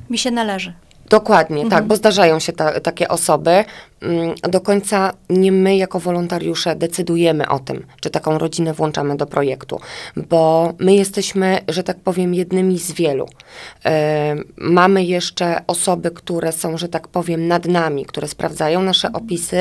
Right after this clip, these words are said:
Speaker 2: sprawdzają sytuację i historię takiej rodziny. Na podstawie naszego wywiadu, na podstawie tego, co powie nam dana rodzina,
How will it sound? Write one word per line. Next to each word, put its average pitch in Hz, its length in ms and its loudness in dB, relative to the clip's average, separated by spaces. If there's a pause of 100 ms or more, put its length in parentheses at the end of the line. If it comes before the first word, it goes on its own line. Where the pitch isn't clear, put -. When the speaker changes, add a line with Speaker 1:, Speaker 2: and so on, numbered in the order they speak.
(100)
Speaker 2:
sprawdzają 165 720 -4
sytuację 160 600 -4
i - 20 -14
historię 156 480 -6
takiej 147 300 -8
rodziny. 147 400 -6 (280)
Na 185 120 2
podstawie 160 680 -2 (320)
naszego 175 500 0
wywiadu, 160 440 -2
na 156 120 -4
podstawie 170 420 -4
tego, 165 220 -6
co 175 200 -6
powie 170 260 -4
nam 156 180 -6
dana 156 240 -4
rodzina, 156 560 -6